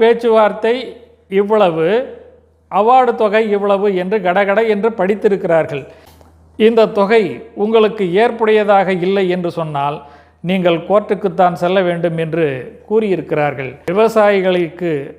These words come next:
மிகுந்த ஒரு வேதனையை அளிக்கிற விஷயமாக இருக்கிறது. எனவே தமிழக முதல்வர் அவர்கள் இந்த விஷயத்திலே கவனம் செலுத்தி உடனடியாக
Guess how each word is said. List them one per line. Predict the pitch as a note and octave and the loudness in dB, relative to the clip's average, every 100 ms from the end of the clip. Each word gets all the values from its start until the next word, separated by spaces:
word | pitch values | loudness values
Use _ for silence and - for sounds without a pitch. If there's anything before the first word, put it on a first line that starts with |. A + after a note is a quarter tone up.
| - | -8
மிகுந்த | D#3+ F#3+ A3 G#3 F3+ D3 A2 - - | -2 0 0 2 2 0 -6 -18 -16
ஒரு | G3 F3+ E3 C#3 - D3 | -6 -2 -2 -4 -8 -6
வேதனையை | D#3 G3+ A3+ A3 G#3+ F#3+ | 0 2 2 0 0 -2
அளிக்கிற | F3+ F3+ F#3+ F#3 | -2 -4 -4 -4
விஷயமாக | E3 F3 E3+ E3+ E3+ D#3 | -4 -4 -4 -4 -4 -4
இருக்கிறது. | D#3 D#3+ D#3+ D#3 C3+ A#2+ - _ _ _ _ _ _ _ _ _ F#3 | -4 -6 -4 -4 -4 -10 -16 _ _ _ _ _ _ _ _ _ -2
எனவே | F#3 G#3+ G#3+ F3+ C#3+ - - _ | 2 4 4 2 -2 -10 -20 _
தமிழக | F3+ A3+ B3 A#3 | 0 4 4 2
முதல்வர் | A3 G#3+ A3 | 2 2 4
அவர்கள் | G3 F#3 G3 F3 D#3 - | 2 0 -2 -4 -6 -10
இந்த | G3+ G3+ F#3+ | -8 -4 -4
விஷயத்திலே | G3 G#3+ G#3+ G#3 G3+ F3+ C#3+ - - - _ E3 | -4 -2 -4 -2 -2 0 -2 -8 -18 -20 _ -4
கவனம் | E3+ G#3+ G#3 | 0 2 0
செலுத்தி | - F3+ F3+ G3+ D#3 A2 - _ _ _ _ _ | 0 -2 -2 -2 -4 -6 -20 _ _ _ _ _
உடனடியாக | F#3 A3+ A3+ A3 A3 A3 G3+ F#3 C#3 | 0 2 4 4 4 4 2 0 -2